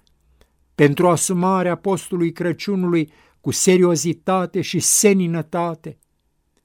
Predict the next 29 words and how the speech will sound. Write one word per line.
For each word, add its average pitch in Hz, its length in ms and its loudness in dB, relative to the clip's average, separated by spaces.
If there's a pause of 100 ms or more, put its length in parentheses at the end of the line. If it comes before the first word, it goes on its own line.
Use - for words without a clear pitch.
(720)
Ca 147 120 -2
act 202 260 0
de 147 180 2
înfrânare 156 720 -2
și - 180 -8
purificare, 180 720 -4
acest - 400 -2
post 208 280 0
ne 165 140 -4
pregătește 175 720 -2
pentru 165 460 -2 (240)
întâlnirea 190 1040 6
personală 180 880 -4
cu 170 140 -4
Hristos, 151 640 -6 (720)
așa 233 340 0
cum 165 260 -4
drepții 151 520 -2
și 131 300 -6 (280)
profeții 143 640 -2
Vechiului 143 460 -4
Testament 196 760 -2
au 139 120 0
așteptat 160 500 -2
ziua 208 360 0
venirii 175 440 -2
sale 185 360 -6
în 185 160 -4
lume. 185 300 -4